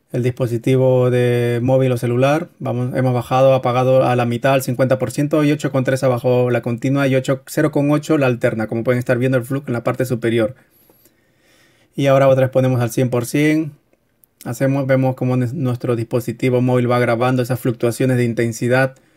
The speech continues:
por si lo queremos saber. Estos multímetros, perdón, estas pinzas amperimétricas vienen muy bien para hacer ciertos tipos de tutoriales. Y vamos a medir la temperatura,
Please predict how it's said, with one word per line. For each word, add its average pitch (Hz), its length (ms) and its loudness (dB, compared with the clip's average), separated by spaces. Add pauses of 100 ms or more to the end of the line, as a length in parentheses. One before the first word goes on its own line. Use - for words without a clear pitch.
(640)
por 127 140 -4
si 123 140 -4
lo 120 560 0
queremos 123 320 0
saber. 139 400 0 (240)
Estos 135 240 -4
multímetros, 127 1000 0 (380)
perdón, 127 320 0
estas 131 320 0
pinzas 135 400 0
amperimétricas 127 920 -2 (1000)
vienen 135 280 2
muy 135 100 4
bien 135 320 0
para 123 220 2
hacer 127 480 2
ciertos 123 500 -2
tipos 131 340 -2
de 120 120 -2
tutoriales. 127 800 0 (1900)
Y 147 80 2
vamos 160 220 4
a 156 60 2
medir 143 180 2
la 143 100 4
temperatura, 139 760 2